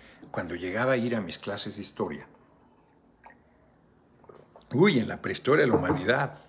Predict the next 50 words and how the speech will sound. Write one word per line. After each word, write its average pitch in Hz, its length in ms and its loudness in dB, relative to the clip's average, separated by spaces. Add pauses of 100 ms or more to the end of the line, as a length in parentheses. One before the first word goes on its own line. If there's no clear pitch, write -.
(180)
di 107 160 -6
clases 117 440 -2
en 95 120 -6
el 92 80 -10
Centro 147 340 0
de 131 60 2
Estudios 147 340 2
Superiores 127 460 6
de 113 100 2
la 107 100 2
C 127 140 0
T 123 160 2
M 123 160 2
en 107 60 -2
Cuernavaca, 107 680 0 (320)
y 113 60 -8
llegó 107 340 0
ahí 127 220 2
a 90 40 2
acompañarme 92 720 -2
alguna 87 320 -6
vez - 220 -8
a 87 60 -10
mis 78 160 -12
clases. - 460 -6 (380)
O - 40 -16
sea, - 140 -8
"¿Le 135 80 -8
echas 143 240 -6
mucho 127 260 -6
a - 20 -8
la 82 80 -10
iglesia?". 110 420 -6
"No, 139 180 -4
mamá, 175 360 -6
pues - 160 -10
es 143 80 -4
la 165 80 -4
historia, 151 440 -6
es 147 80 -6
la 156 60 -4
historia, 92 540 -4 (280)
nuestra 107 280 -8
historia 175 500 -2
y - 40 -8
la - 80 -10
historia 120 280 2
de 170 40 6
la 117 80 2
humanidad". 92 560 -4